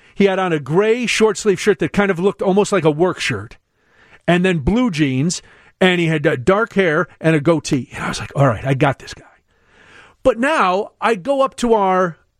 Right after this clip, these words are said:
security people at the front, at the lobby of the building, and I'm thinking,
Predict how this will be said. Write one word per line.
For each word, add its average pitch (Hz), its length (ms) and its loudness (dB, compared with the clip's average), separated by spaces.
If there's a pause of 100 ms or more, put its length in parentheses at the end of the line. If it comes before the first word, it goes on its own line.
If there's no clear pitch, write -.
(140)
security 220 560 0
people 185 340 0
at 170 100 -2
the 147 240 0
front, 214 300 -2
at 160 180 -2
the 143 160 4
lobby 180 320 2
of 156 60 0
the 147 60 0
building, 180 380 -2
and 185 80 -2
I'm 170 80 0
thinking, 170 360 -2